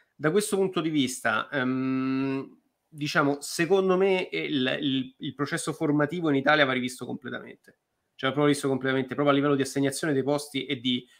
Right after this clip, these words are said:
e di organizzazione sanitaria. E da questo punto di vista sarebbe anche interessante dare un'occhiata al futuro, mi spiego. Quello che ti dicevo prima, c'erano, ti, ti ho accennato due criticità del sistema sanitario nazionale, la prima demografica, la seconda che mi sono dimenticato di specificare è questa.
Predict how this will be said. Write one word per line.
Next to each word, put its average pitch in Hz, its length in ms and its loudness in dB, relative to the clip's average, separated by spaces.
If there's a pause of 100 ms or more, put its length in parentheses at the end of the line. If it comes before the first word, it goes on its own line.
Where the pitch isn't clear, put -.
e 127 120 -8
di 131 80 0
organizzazione 135 500 2
sanitaria. 127 420 2 (440)
E 170 500 8
da 160 240 0
questo 214 420 2
punto 190 300 -2
di 160 120 0
vista 139 360 0
sarebbe 160 320 0
anche 190 240 4
interessante 143 1000 2
dare 160 280 4
un'occhiata 143 360 2
al 127 100 2
futuro, 127 380 -2
mi 143 100 0
spiego. 123 520 0 (600)
Quello 220 180 8
che 220 60 10
ti 196 120 -2
dicevo 185 260 4
prima, 160 160 8
c'erano, 151 460 2 (140)
ti, 190 260 -2
ti 185 100 0
ho - 20 4
accennato 156 400 2
due 170 220 8
criticità 151 420 2
del 139 140 4
sistema 131 340 -2
sanitario 127 340 -2
nazionale, 123 380 -4
la 131 140 0
prima 202 200 4
demografica, 131 640 2
la 175 120 6
seconda 151 500 2
che 123 80 0
mi 123 100 0
sono 139 160 0
dimenticato 131 400 0
di 123 140 -4
specificare 135 560 -2
è 123 80 -6
questa. - 440 -8